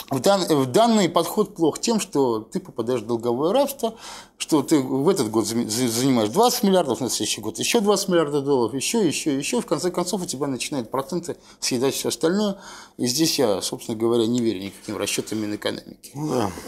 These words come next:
Speaker 1: Ну,
Speaker 2: хрен редьки не слаще.
Speaker 1: Хрен редьки не слаще. Но, Владимир, в чём причина такой вещи?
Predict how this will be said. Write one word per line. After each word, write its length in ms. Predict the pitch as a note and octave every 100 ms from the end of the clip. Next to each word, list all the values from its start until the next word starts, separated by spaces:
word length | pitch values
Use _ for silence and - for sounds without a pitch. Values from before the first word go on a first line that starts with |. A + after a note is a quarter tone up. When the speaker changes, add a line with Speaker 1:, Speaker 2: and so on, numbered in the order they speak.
| - - - -
Speaker 1:
Ну, 160 | D3+ D#3+
Speaker 2:
хрен 260 | D3 F#3+
редьки 260 | F3 F3 F3
не 100 | D#3+
слаще. 360 | - D3+ - -
Speaker 1:
Хрен 200 | F3+ A3+
редьки 240 | A#3+ -
не 60 | A#3
слаще. 320 | A#3+ D#3 - - -
Но, 100 | E3+
Владимир, 480 | E3 F3 A3 A#3+ C#3+
в 60 |
чём 240 | - A3 G#3
причина 840 | G#3 - A#3 G3+ D#3 C#3 C3 C3
такой 320 | C3 D#3+ F3+ F3
вещи? 400 | F3 A2 - -